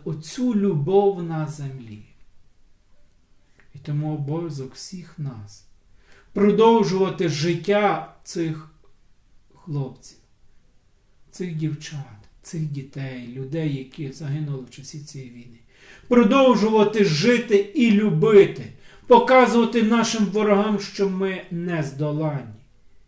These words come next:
Скільки би нас не бомбили, скільки би не намагалися знищити нас, ми все рівно будемо продовжувати жити.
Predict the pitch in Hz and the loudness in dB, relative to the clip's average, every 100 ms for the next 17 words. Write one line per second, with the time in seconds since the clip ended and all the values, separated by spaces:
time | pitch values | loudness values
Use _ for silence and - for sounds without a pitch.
0 | _ _ _ _ _ _ _ _ - 226 | _ _ _ _ _ _ _ _ -12 -8
1 | - 185 147 160 160 160 160 - - - | -6 -4 -4 -4 -4 -4 -4 -6 -14 -6
2 | 160 143 147 143 139 139 131 127 120 - | -2 -2 -2 -2 -4 -6 -6 -10 -18 -20
3 | _ _ _ - - 190 160 190 139 139 | _ _ _ -20 -18 -18 -16 -12 -8 -4
4 | 139 135 - 160 147 143 143 139 165 165 | -6 -6 -12 -10 -6 -4 -4 -4 -6 -6
5 | 139 - 143 139 180 156 - 143 147 117 | -8 -8 -12 -12 -14 -14 -16 -20 -16 -18
6 | 139 - _ _ _ _ _ _ _ _ | -18 -20 _ _ _ _ _ _ _ _
7 | _ _ _ _ _ - 151 - 160 160 | _ _ _ _ _ -10 -10 -8 -8 -6
8 | 147 123 131 127 120 - 143 - 131 127 | -6 -6 -10 -14 -16 -16 -18 -14 -14 -14
9 | 117 110 - 135 - 107 | -18 -20 -20 -20 -20 -20